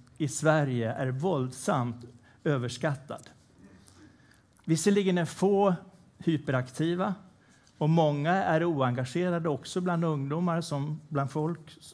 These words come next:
i me-, i, i allmänhet. Och en del är också djupt desillusionerade och hatiska mot politik.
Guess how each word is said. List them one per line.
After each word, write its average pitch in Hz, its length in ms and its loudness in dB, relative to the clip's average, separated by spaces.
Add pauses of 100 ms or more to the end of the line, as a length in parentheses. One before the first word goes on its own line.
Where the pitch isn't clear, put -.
(120)
i 175 60 -6
me-, 151 240 0 (260)
i, 147 300 -2 (300)
i 147 260 -2
allmänhet. 147 540 -2 (1400)
Och 202 120 4
en 196 140 4
del 170 340 4
är 165 140 4
också 160 300 0
djupt 156 560 0
desillusionerade 135 1500 0
och 123 340 -6
hatiska 135 760 -4
mot 127 260 -6
politik. - 680 -8